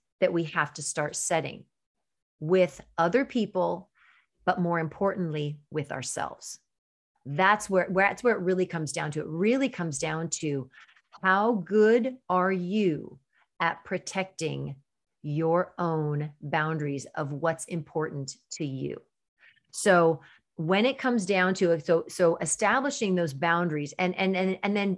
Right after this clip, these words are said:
and then deciding if there is a boundary that you've set up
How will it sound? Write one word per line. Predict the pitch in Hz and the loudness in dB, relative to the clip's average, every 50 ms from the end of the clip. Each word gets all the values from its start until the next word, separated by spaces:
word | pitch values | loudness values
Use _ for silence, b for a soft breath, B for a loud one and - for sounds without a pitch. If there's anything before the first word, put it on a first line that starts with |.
| - - | -4 -2
and | - 196 202 | -2 0 0
then | 196 190 | 0 0
deciding | 180 175 - - - 220 208 247 269 269 196 165 - 95 143 - B B B B B B | -2 -2 -2 -2 -2 -2 0 0 0 0 0 -2 -4 -8 -14 -16 B B B B B B
if | 180 170 147 | -4 -2 -2
there | 160 165 196 220 240 277 | 0 0 2 4 4 4
is | 294 254 | 2 2
a | 269 | 0
boundary | 190 147 - 190 185 196 226 226 220 196 | 0 0 0 0 0 0 0 0 0 0
that | 165 165 - | 0 0 -2
you've | 180 170 180 180 - | -2 -2 -2 -2 -4
set | - - 180 156 151 151 | -4 -2 0 0 2 2
up | 156 185 247 254 - | 2 2 2 0 -4